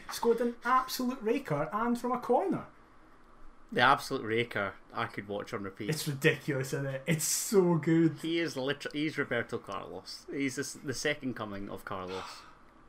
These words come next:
Speaker 1: <sighs> I've seen so
Speaker 2: So
Speaker 1: many
Speaker 2: good.
Speaker 1: people say, kind of, of our generation and a wee bit, like, the,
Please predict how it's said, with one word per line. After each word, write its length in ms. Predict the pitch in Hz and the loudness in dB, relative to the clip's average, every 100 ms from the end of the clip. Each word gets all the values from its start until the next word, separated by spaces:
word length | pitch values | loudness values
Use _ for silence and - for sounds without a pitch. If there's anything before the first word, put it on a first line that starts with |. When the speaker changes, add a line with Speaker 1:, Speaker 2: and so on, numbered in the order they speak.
| - - | -20 -20
Speaker 1:
<sighs> 840 | - - - - - - - - | -20 -20 -20 -20 -20 -20 -16 -8
I've 160 | - - | -6 -6
seen 280 | - 254 247 | -2 0 0
so 180 | - | 0
Speaker 2:
So 60 | 233 | 0
Speaker 1:
many 200 | 233 214 | 0 -2
Speaker 2:
good. 80 | - | -4
Speaker 1:
people 260 | 185 156 | -4 -4
say, 460 | 131 - 139 117 104 - - - | -4 -4 -2 -4 -6 -14 -18 -10
kind 240 | - 190 190 | -2 4 4
of, 140 | - - - - | 2 -4 -20 -8
of 160 | 156 147 - | -4 -4 -2
our 240 | 165 190 196 | 2 4 4
generation 840 | 185 170 160 151 151 - 101 101 - - - - - - - - | 2 0 0 0 -2 -6 -8 -12 -18 -20 -20 -20 -20 -20 -12 -2
and 240 | 151 139 - | 0 0 -4
a 80 | 135 | -4
wee 240 | 131 156 165 | 0 2 2
bit, 240 | 160 156 - - - - - - | 2 0 -4 -20 -20 -20 -20 -14
like, 180 | 135 131 - - | -8 -8 -8 -18
the, 100 | 135 | -14